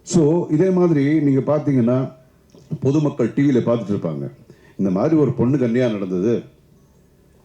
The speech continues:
அப்படின்னு சொல்லும்போது, அந்த, அந்த சேனல் பார்க்கும்போது உச்சு உச்சு உச்சு பண்ணிட்டு கொஞ்ச நேரம் அப்படியே பார்த்து பார்த்துருவாங்க, கண்ணுல கண் கலங்குவாங்க, இதெல்லாம் முடிஞ்சு போயிடுது. இம்மீடியட்டா சேனல் மாறும், அதுக்கப்புறம் அதை பத்தி மறந்துடுவாங்க.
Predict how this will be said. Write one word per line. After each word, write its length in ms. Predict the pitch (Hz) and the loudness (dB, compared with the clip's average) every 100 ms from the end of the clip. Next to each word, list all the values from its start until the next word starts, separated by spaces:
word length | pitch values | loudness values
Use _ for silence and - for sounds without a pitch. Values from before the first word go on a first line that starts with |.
| _ _ _ - | _ _ _ -6
அப்படின்னு 240 | 143 147 | -2 0
சொல்லும்போது, 600 | 127 139 135 120 135 156 | 0 2 2 2 2 2
அந்த, 240 | 131 123 131 | 2 0 0
அந்த 260 | 131 135 | 0 0
சேனல் 440 | 120 131 139 175 143 | 0 0 2 2 2
பார்க்கும்போது 720 | 135 135 123 117 123 151 160 - - - - - - - 143 | -2 -2 -2 0 2 2 0 -2 -8 -20 -20 -20 -20 -6 -6
உச்சு 160 | 131 | -2
உச்சு 180 | 165 - | -2 -2
உச்சு 180 | 147 135 | -4 -2
பண்ணிட்டு 420 | 135 127 127 196 - _ _ | 0 -2 -2 -6 -10 _ _
கொஞ்ச 240 | 127 127 135 | 0 2 4
நேரம் 180 | 143 | 2
அப்படியே 240 | 135 127 143 | 2 2 0
பார்த்து 400 | 131 123 117 131 | 0 -2 -2 -2
பார்த்துருவாங்க, 580 | 127 127 113 110 131 135 - | 0 0 0 0 -2 -6 -4
கண்ணுல 260 | 135 131 | -2 -2
கண் 180 | 127 131 | -2 -2
கலங்குவாங்க, 580 | 131 123 104 101 101 123 | -2 -2 -2 -2 -2 0
இதெல்லாம் 260 | 117 135 123 | 0 2 2
முடிஞ்சு 220 | 120 120 | 2 2
போயிடுது. 360 | 95 90 127 135 - _ _ _ - | 2 0 0 -4 -14 _ _ _ -2
இம்மீடியட்டா 520 | 156 180 165 - 156 | 2 2 2 0 -2
சேனல் 380 | 135 143 143 104 | 0 0 0 0
மாறும், 280 | 113 104 - - - - - _ | 0 -2 -4 -10 -10 -12 -18 _
அதுக்கப்புறம் 520 | - 127 139 139 147 117 | -4 -2 0 -2 -2 -2
அதை 60 | |
பத்தி 200 | 120 120 | -4 -4
மறந்துடுவாங்க. 680 | 101 107 120 104 82 71 | -2 0 2 2 -2 -4